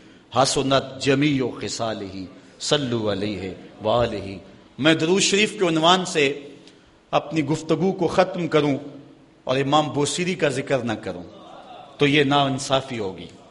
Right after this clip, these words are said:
حضرت امام بوسیری فالج زدہ ہیں، ساری زندگی بادشاہوں کے قصیدے لکھے ہیں، ساری زندگی بادشاہوں کی کہانیاں بیان کی ہیں، ان سے اعزازات پائے ہیں، تکریمات پائی ہیں، لیکن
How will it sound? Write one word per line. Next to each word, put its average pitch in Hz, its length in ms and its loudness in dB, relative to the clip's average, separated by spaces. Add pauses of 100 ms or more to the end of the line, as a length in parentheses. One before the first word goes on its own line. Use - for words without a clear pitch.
(760)
حضرت 165 360 4
امام 160 420 4
بوسیری 175 440 0
فالج 165 380 2
زدہ 131 340 -2
ہیں، 78 140 -12 (920)
ساری 180 340 0
زندگی 180 420 -2
بادشاہوں 156 600 0
کے 170 140 -8
قصیدے 151 420 -6
لکھے 110 320 -10
ہیں، 92 80 -14 (260)
ساری 220 340 4
زندگی 131 400 -4
بادشاہوں 120 540 -4
کی 117 160 -18 (260)
کہانیاں 151 480 6
بیان 123 300 0
کی 101 220 -8
ہیں، 85 80 -14 (600)
ان 175 160 2
سے 170 180 2
اعزازات 156 640 4
پائے 135 280 2
ہیں، 143 160 -4
تکریمات 151 680 -4
پائی 98 160 -8
ہیں، 82 140 -14 (880)
لیکن 139 360 0